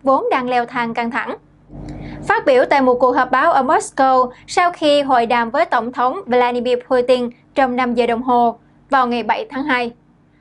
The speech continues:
Tổng thống Pháp Emmanuel Macron đã khẳng định, vài ngày sắp tới sẽ mang tính quyết định cho cuộc khủng hoảng liên quan đến Ukraine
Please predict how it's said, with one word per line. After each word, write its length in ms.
Tổng 180
thống 180
Pháp 280
Emmanuel 360
Macron 520
đã 100
khẳng 280
định, 280
vài 160
ngày 160
sắp 280
tới 340
sẽ 100
mang 220
tính 220
quyết 180
định 220
cho 100
cuộc 180
khủng 200
hoảng 300
liên 240
quan 220
đến 140
Ukraine 420